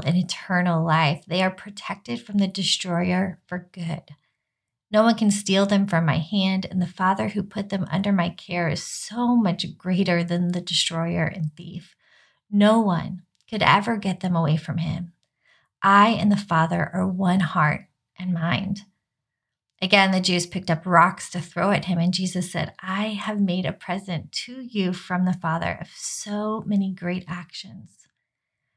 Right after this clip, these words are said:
For which of these acts do you stone me?" And the Jews said, "We're not stoning you for anything good you did, but for what you said,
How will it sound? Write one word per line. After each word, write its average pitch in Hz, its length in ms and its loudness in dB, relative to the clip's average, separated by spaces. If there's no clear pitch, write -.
For 214 140 -4
which 226 320 4
of 208 80 0
these 202 260 2
acts 202 380 0
do 208 120 -6
you 196 140 -2
stone 214 420 -4
me?" 196 340 -4
And 208 80 2
the 202 60 6
Jews 196 280 2
said, 185 220 2
"We're 196 140 2
not 294 180 0
stoning 190 480 2
you 170 100 4
for 156 140 -2
anything 165 500 0
good 160 280 0
you 156 120 -2
did, 180 360 -4
but 170 100 -6
for 185 140 -2
what 185 300 0
you 160 120 0
said, 170 540 -4